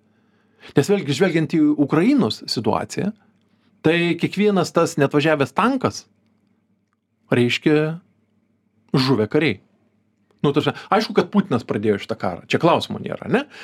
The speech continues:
Bet tada klausimas tai yra, kaip su ta pagalba. Ir čia, tarp kitko, labai įdomus dalykas, čia truputį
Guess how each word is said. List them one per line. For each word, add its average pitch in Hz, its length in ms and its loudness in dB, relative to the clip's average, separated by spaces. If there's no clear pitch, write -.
Bet 160 380 -2
tada 175 240 2
klausimas 151 420 0
tai 139 140 0
yra, 143 100 0
kaip 185 240 0
su 156 400 2
ta 147 160 2
pagalba. 120 600 -2
Ir 151 160 2
čia, 311 220 2
tarp 196 100 2
kitko, 190 140 2
labai 190 180 2
įdomus 202 220 2
dalykas, 185 260 0
čia 143 220 0
truputį 143 400 2